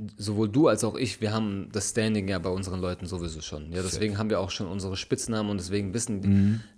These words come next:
Speaker 1: die Jungs, mit denen wir jetzt seit zehn Jahren plus, äh, unterwegs sind und ich bin auch super happy, dass wir einen Freundeskreis haben, der so funktio-, funktio-, funktioniert einfach, wie er funktioniert.
Speaker 2: Wahnsinn.
Speaker 1: Wir, wir wissen Stärken und Schwächen des anderen einfach
Speaker 2: Mhm.
Speaker 1: zu schätzen.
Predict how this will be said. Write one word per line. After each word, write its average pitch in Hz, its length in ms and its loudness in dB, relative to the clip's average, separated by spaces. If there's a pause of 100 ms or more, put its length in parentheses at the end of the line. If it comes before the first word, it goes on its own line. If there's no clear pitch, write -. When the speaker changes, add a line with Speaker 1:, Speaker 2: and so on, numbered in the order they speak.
Speaker 1:
die 110 200 2
Jungs, 131 360 4
mit 110 360 -2
denen 123 160 6
wir 117 60 6
jetzt 107 140 4
seit 104 360 -2
zehn 123 280 2
Jahren 107 220 2
plus, - 400 -2
äh, 101 340 -2 (220)
unterwegs 113 540 0
sind 101 240 -2
und 92 400 -4
ich 98 160 -12
bin 113 120 0
auch 95 140 -2
super 110 240 -2
happy, 110 240 -2
dass - 160 -4
wir 95 60 -4
einen 92 100 -4
Freundeskreis 107 580 -2
haben, 95 200 -4
der 92 160 -2
so 101 320 0
funktio-, 101 540 -4 (100)
funktio-, - 540 -6
funktioniert 107 540 0
einfach, 92 280 -4
wie 95 80 0
er 87 80 -2
funktioniert. 98 500 -4 (320)
Speaker 2:
Wahnsinn. 87 440 0
Speaker 1:
Wir, 98 40 -12
wir 104 140 -2
wissen 123 540 2
Stärken 127 460 2
und 110 80 0
Schwächen 113 320 0
des 101 120 -2
anderen 101 420 -2
einfach 104 300 4
Speaker 2:
Mhm. 110 60 2
Speaker 1:
zu 120 120 -6
schätzen. - 380 -6